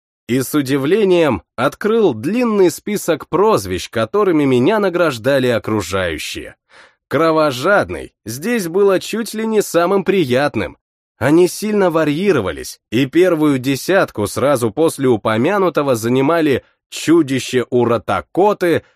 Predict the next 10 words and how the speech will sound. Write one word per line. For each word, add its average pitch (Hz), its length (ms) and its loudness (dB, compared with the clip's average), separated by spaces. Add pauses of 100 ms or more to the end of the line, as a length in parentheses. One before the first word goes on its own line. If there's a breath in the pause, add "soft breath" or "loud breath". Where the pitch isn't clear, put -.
(140)
тварь 170 340 2
с - 140 -8
пограничья, 117 1040 0
силерантил, 156 1200 0
безродный, 131 1120 0
непомнящий, 147 1040 2 (220)
жулик, 147 640 0
многородный, 135 1040 2
дикарь, 113 640 -2 (100)
отравитель. 123 1000 -2